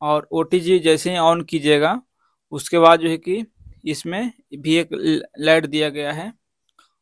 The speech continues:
और इसमें भी लाइट दिया गया है और यहाँ भी लाइट है। अगर दोनों लाइट देख सकते हैं, इसमें जो है कि हमारा नीचे से जो है कि यहाँ पे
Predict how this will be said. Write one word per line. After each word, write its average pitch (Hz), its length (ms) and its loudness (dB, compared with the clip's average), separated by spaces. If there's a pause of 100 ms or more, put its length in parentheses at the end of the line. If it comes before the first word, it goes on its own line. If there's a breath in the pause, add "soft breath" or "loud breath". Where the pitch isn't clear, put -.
(100)
और 147 340 0
इसमें 170 320 -8
भी 165 120 -2
लाइट 165 240 2
दिया 156 200 0
गया 156 200 0
है 170 40 2
और 175 80 2
यहाँ 160 240 0
भी 156 100 -2
लाइट 143 300 -4
है। 151 120 -20 (840)
अगर 147 180 -4
दोनों 160 320 -4
लाइट 180 160 4
देख 165 140 0
सकते 175 260 -6
हैं, 165 80 -6
इसमें 160 320 -6
जो 165 80 0
है 165 60 0
कि 165 100 -2
हमारा 165 240 0
नीचे 160 320 -2
से 165 140 0
जो 156 140 0
है 156 80 2
कि 170 140 -4
यहाँ 160 160 2
पे 190 160 6